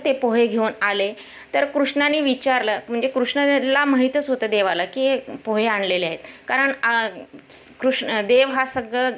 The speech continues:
अ, देवाला सगळं माहीत असतं. तर त्यांनी ते पोहे घेतले आणि दोन मुष्टीच खाल्ले. तर त्या दोन मुष्ट पोहे खाल्ल्यानंतर देवाने त्यांना, अ, सुदामपुरी, अ, एक आहे,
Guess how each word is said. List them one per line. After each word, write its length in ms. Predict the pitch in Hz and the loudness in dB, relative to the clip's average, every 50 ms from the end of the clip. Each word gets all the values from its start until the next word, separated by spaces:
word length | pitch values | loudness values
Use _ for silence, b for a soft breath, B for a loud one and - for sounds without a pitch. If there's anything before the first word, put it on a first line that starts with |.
| - - | -6 -8
अ, 340 | - 202 196 190 185 185 | -6 -4 -4 -4 -4 -4
देवाला 360 | 180 180 208 226 247 247 262 262 | -2 0 0 2 2 2 2 0
सगळं 220 | 262 269 254 269 | 0 0 0 2
माहीत 320 | 262 247 208 208 208 - | 2 0 0 -2 -4 -2
असतं. 300 | 175 170 - - - 175 175 - B B B B B B B | -4 -4 -4 -6 -10 -12 -14 -16 B B B B B B B
तर 100 | - 277 | -2 0
त्यांनी 180 | 269 302 285 294 | 2 2 2 2
ते 100 | 285 320 | 2 -2
पोहे 440 | 294 - 285 277 240 247 277 277 262 | -2 -2 0 0 2 4 4 4 4
घेतले 500 | 240 226 220 226 226 - 202 190 190 196 B B B B B B | 2 0 -4 -4 -2 -4 -4 -4 -4 -6 B B B B B B
आणि 300 | B - 233 247 262 269 | B -2 0 2 2 2
दोन 440 | 247 233 269 285 294 302 302 294 302 | 2 2 4 4 4 4 4 2 0
मुष्टीच 500 | 294 285 285 285 - - 349 339 339 - | 0 0 0 -2 -2 0 0 0 -2 -2
खाल्ले. 360 | - - 220 190 185 180 185 - - B B B B B B - - | -4 -2 -2 -2 -2 -2 -4 -6 -10 B B B B B B -2 0
तर 120 | 311 320 | 2 2
त्या 260 | 320 311 - 320 330 330 | 2 2 2 2 2 2
दोन 420 | 269 247 269 285 294 311 330 320 | 2 2 4 4 4 2 2 0
मुष्ट 420 | 302 294 285 285 269 277 - 294 | 0 0 0 0 0 -2 0 0
पोहे 460 | 277 262 269 254 254 247 247 254 254 247 247 | 0 0 0 2 2 4 4 4 2 0 -2
खाल्ल्यानंतर 1080 | - - 214 214 226 220 214 214 220 208 - - - 202 196 196 185 190 190 175 185 196 | -4 -4 -2 -2 0 0 0 -2 -2 -4 -6 -6 -6 -4 -4 -4 -2 -2 -2 -2 -2 -2
देवाने 480 | 196 226 240 247 247 262 269 277 294 | 0 0 2 2 4 4 4 2 2
त्यांना, 420 | 294 285 262 254 254 262 262 269 269 | 2 0 0 0 2 2 2 0 0
अ, 460 | - - 214 202 202 202 202 - - | -2 -2 -2 -2 -2 -2 -4 -6 -8
सुदामपुरी, 760 | - - - 247 226 269 285 294 294 277 277 277 269 247 - - - - - - - - - | -6 -4 -2 2 2 4 4 4 2 2 0 0 0 0 -2 -4 -10 -20 -20 -20 -20 -16 -10
अ, 40 | 131 | -6
एक 380 | 131 151 208 214 214 233 220 - | -4 -2 0 0 0 0 -2 -2
आहे, 280 | 208 202 208 180 - | -2 -2 -2 -2 -4